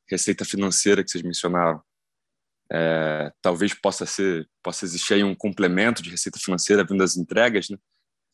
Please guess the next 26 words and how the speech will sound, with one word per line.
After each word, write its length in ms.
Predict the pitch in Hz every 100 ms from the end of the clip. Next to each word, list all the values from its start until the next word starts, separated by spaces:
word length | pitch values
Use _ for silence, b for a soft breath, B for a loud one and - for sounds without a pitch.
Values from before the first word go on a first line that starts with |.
| _
Na 120 | 82
medida 240 | 85 87 -
que 100 | 90
elas 140 | 85
são 180 | - 92
entregues 640 | 82 95 110 110 92 82
e, 220 | 87 85 - _ _ _ _ _ _ _ _
e 100 | -
a 100 | 85
indexação 760 | 85 85 98 - 90 - 107 101
ali 180 | 87 92
que 160 | -
remunera 280 | 90 90 90
essas 180 | 90 -
carteiras 480 | - 87 - 92 87
muda 300 | 101 110 92
de 80 | 92
N 100 | 92
C 160 | -
C 200 | - 98
pra 260 | - 95 87
I 40 |
P 140 | - 82
C 180 | -
A, 200 | 92 101
né? 100 | 87